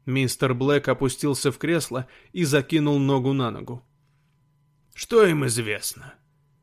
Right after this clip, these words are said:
Что вы видите призраков? Я краем уха услышал о сектантах. Они сманивают вас к себе,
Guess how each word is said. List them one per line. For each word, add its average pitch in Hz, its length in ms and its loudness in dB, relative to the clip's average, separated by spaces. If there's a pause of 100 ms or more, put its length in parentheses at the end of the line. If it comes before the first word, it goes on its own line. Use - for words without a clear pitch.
(220)
Что - 340 -4
вы 120 240 -4
видите 160 520 -4
призраков? 170 800 -8 (640)
Я 117 300 -2
краем 135 440 0
уха 139 280 -2
услышал 139 600 -4
о 131 80 -2
сектантах. 139 880 -4 (320)
Они 120 320 -4
сманивают 156 760 2
вас 175 260 -2
к - 80 -10
себе, 117 600 -4